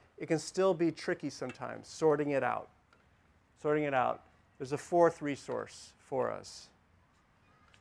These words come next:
What is it? It's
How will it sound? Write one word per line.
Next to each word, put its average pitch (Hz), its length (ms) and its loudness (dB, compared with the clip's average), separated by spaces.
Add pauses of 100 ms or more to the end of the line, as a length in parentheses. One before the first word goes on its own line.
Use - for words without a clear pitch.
(1500)
What 135 160 0
is 143 160 0
it? 170 180 2 (2500)
It's - 500 0